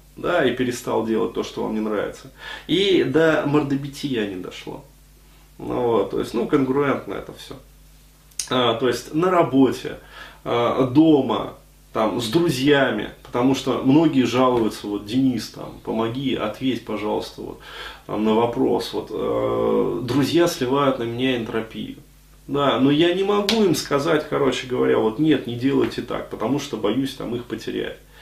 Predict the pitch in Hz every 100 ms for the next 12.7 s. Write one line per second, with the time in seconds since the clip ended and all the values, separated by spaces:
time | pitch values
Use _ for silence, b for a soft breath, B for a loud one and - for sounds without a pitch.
0 | B B 151 156 156 147 131 - 135 127
1 | 127 135 156 151 143 139 151 147 143 139
2 | 139 139 139 139 135 139 147 190 214 131
3 | 120 - 113 107 98 87 - 95 95 -
4 | - 135 202 175 156 151 127 117 110 110
5 | 110 107 101 - 110 104 110 117 113 110
6 | 110 101 104 101 104 107 - - - -
7 | B B 156 180 175 165 - 147 143 156
8 | 156 135 131 123 151 147 117 110 107 117
9 | 113 107 113 110 104 104 - 139 131 B
10 | B B B - 113 110 110 113 110 101
11 | 131 131 110 107 107 113 98 98 92 -
12 | - 95 - - 104 -